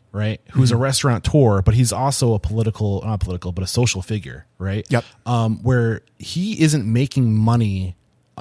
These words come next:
Speaker 1: in his restaurants with that content.
Speaker 2: Right.
Speaker 1: You know, like, he has deals with, like, Mercedes, you know? So,
Speaker 2: Yep.
Speaker 1: like,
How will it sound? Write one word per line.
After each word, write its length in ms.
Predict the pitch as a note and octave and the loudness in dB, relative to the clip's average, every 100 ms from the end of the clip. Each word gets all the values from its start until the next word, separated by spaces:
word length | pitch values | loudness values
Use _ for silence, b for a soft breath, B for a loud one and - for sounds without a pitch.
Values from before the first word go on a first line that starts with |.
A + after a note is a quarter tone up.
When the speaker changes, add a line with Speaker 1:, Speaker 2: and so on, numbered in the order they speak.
| - | -2
Speaker 1:
in 100 | B2+ | 0
his 140 | G#2 | 0
restaurants 600 | G2+ A#2+ - A2+ F#2 - | 0 -2 -2 -4 -6 -6
with 80 | G2 | -6
that 180 | F#2 - | -6 -8
content. 540 | - A#2 G2+ B1+ - _ B B | -4 -4 -4 -10 -18 _ B B
Speaker 2:
Right. 220 | B2 G#2+ - | -2 -2 0
Speaker 1:
You 160 | A#2 | 0
know, 140 | A#2 A2+ | 0 0
like, 120 | A2+ | -2
he 160 | C#3+ D3 | -2 -2
has 260 | D3+ B2+ | 0 -2
deals 320 | G2+ A#2+ A#2 G#2+ | -2 0 0 0
with, 100 | A2 | -2
like, 120 | G#2+ | -2
Mercedes, 760 | G#2 - A#2 A2 D#2 - - - _ _ _ - | -2 -2 -4 -4 -6 -8 -8 -10 _ _ _ -4
you 160 | A2+ | 0
know? 200 | G#2+ G#2+ | 2 2
So, 140 | A2 B2+ | 2 4
Speaker 2:
Yep. 60 | B2 | 4
Speaker 1:
like, 200 | B2 | 2